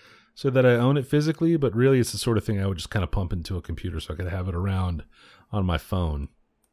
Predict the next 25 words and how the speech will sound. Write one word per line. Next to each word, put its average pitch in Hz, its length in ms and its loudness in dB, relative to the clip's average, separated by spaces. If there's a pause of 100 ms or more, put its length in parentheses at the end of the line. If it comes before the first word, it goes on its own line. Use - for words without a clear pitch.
(100)
Uh, 101 220 0
Hot 143 200 4
Ones, 117 360 -2 (160)
which 98 300 -8
was, 95 720 0 (100)
uh, 98 460 2
really 107 880 -2
just - 280 -4
like 95 220 -2
a 76 300 -4
talisman 123 600 -4
for 71 180 -10
our 73 120 -8
show, 76 440 -6 (180)
uh, 92 200 0
certainly 101 340 0
through 104 140 -4
the 92 60 -2
first 101 240 -2
year 98 140 -2
and 87 100 -2
a 85 40 -2
half 101 260 -4
or 87 80 -2
so. 78 400 -6